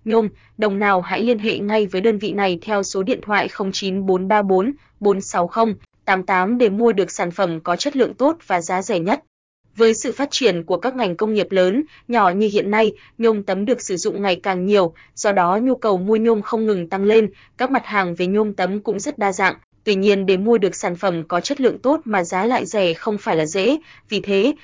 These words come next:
khách hàng hãy thật sáng suốt khi lựa chọn cho mình một địa chỉ mua hàng uy tín. H T T P S hai chấm xuyệt xuyệt W W W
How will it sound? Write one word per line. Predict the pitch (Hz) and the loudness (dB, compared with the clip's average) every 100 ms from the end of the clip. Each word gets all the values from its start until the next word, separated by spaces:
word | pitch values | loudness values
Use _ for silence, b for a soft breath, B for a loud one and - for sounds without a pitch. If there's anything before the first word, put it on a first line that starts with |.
| B | B
khách | - 269 | -8 -6
hàng | 247 226 170 | -2 -2 -2
hãy | 190 202 | -6 -6
thật | 254 - | -6 -6
sáng | - 185 | -6 -4
suốt | 185 - 320 | -4 -2 -4
khi | 320 233 | -4 -2
lựa | 208 196 | 0 0
chọn | - 214 175 | 0 -4 -4
cho | 233 | -4
mình | 220 196 180 | -2 -2 -2
một | 180 | -4
địa | 180 196 | -2 -2
chỉ | - 196 | -2 -4
mua | 175 226 | -2 -2
hàng | 214 202 | 0 -4
uy | - 190 | -4 -6
tín. | 190 185 233 294 _ _ _ _ - | -2 -2 -2 -6 _ _ _ _ -4
H | 233 233 | -2 2
T | 233 214 | 2 2
T | 202 | 2
P | 185 196 226 277 | 2 2 2 -2
S | |
hai | - 220 | -2 -4
chấm | 208 185 | -2 -4
xuyệt | 185 233 - | -4 -4 -4
xuyệt | - 202 - | -2 -2 2
W | 214 208 285 - | 0 2 -2 0
W | 208 214 285 - | -2 0 -4 0
W | 208 214 | -2 0